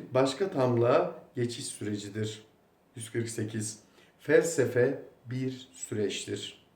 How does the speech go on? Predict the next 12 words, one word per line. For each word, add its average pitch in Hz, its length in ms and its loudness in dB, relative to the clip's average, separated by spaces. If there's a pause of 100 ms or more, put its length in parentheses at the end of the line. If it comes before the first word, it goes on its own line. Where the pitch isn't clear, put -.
(300)
Yüz 110 180 -6
elli 110 280 0
bir. 107 260 -4 (420)
Felsefe 196 680 8
insan 156 380 6
olmayı, 151 640 6 (360)
yaşamayı 160 600 6
kavrama 139 680 6
çalışmayı, 123 920 4 (400)
kavrama 156 680 6
çalışma 139 520 2
çabasıdır 127 760 4